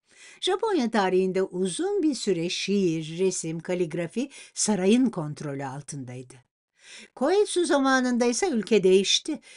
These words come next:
Şogunluk denen bir olgu yaşandı ve iktidar değişti.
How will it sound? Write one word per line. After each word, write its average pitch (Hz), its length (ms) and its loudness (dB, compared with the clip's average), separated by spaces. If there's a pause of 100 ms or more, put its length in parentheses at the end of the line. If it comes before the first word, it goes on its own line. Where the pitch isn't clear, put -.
(120)
Şogunluk 233 600 2
denen 190 320 2
bir 214 80 6
olgu 185 340 2
yaşandı 185 480 0
ve 185 100 0
iktidar 175 540 -2
değişti. 147 500 -6